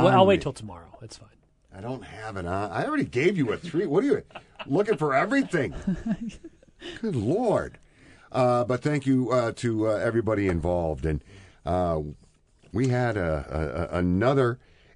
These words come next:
Speaker 1: exciting episode, and that's the great thing about Detroit, Jamie. Such a wonderful sports town. There is always something to discuss.
Speaker 3: I'm having fun doing this. Hopefully you are too.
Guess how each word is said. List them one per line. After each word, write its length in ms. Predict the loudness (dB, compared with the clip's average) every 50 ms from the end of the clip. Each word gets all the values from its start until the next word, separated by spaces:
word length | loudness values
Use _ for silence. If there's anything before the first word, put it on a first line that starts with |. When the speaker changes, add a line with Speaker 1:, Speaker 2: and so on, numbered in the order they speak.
| _ -4
Speaker 1:
exciting 500 | -4 -4 -2 0 0 2 2 2 2 2
episode, 520 | 2 0 -2 -2 0 0 2 2 2 2
and 140 | 0 0 0
that's 180 | -2 -2 -2 -4
the 60 | -4
great 360 | -2 0 2 2 2 2 2
thing 160 | 2 2 2
about 260 | 2 2 0 0 0
Detroit, 440 | -2 -4 -4 0 0 2 2 0 -2 -4 -10 _ _ _ _ _ _ _ _ -6
Jamie. 420 | -4 -2 0 0 0 0 -2 -4 -6 -12 -20 -20 -18 -8
Such 220 | -4 -4 -2 0 0
a 60 | 0
wonderful 460 | 0 2 2 2 2 2 2 0 -2
sports 380 | -2 -2 -2 -2 0 0 -2 -2
town. 300 | -2 -2 -2 -2 -2 -4 -8 -14 -20 -20 -20 -20 -20 -20 -20 _ _ -2
There 220 | 0 0 2 0
is 220 | 0 -2 -4 -8 -14 _ _ _ _ _ _
always 640 | 0 2 2 2 2 0 -2 -4 -8 -10 -12 -14 -14 -12
something 560 | -12 -4 0 2 2 2 0 -2 -4 -6 -6 -6 -6
to 100 | -4 -2
discuss. 800 | -2 -2 -2 -2 -2 -2 0 -2 -2 -4 -10 -16 -20 -20 -20 -20 _ _ _ _ -8 -4
Speaker 3:
I'm 180 | -2 0 0 2
having 300 | 0 0 0 2 0 0
fun 520 | 2 0 0 0 0 -2 -4 -4 -6 -6 -4
doing 300 | 0 0 2 2 2 0
this. 280 | 0 0 -2 -2 -4 -4
Hopefully 580 | -4 -4 -2 -2 0 0 2 2 2 2 0 0
you 200 | 0 2 2 2
are 140 | 2 0 -2
too. 440 | -2 -2 0 0 2 0 -2 -4